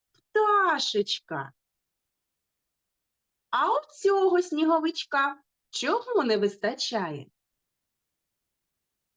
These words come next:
Молодці, шарфика. А в цього сніговичка чого не вистачає?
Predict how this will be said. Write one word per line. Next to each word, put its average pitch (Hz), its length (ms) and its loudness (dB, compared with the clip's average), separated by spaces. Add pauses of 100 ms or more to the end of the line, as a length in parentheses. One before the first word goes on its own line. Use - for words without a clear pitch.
(480)
Молодці, 226 1040 4
шарфика. 233 1400 0 (1040)
А 202 220 2
в - 180 -10
цього 349 640 6
сніговичка 285 1080 0 (960)
чого 330 600 0
не 170 140 -2
вистачає? 165 1000 -4